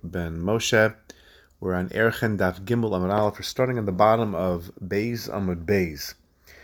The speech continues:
The Gemara continues talking about the nature of Hakol, uh, what it includes and what it excludes when it uses that Lashon.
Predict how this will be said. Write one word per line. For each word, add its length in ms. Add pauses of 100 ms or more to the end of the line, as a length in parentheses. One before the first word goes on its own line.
(300)
The 220
Gemara 320
continues 580
talking 400
about 440
the 540 (420)
nature 360
of 120
Hakol, 760 (200)
uh, 140
what 220
it 60
includes 720
and 180
what 100
it 100
excludes 600
when 100
it 40
uses 260
that 160
Lashon. 420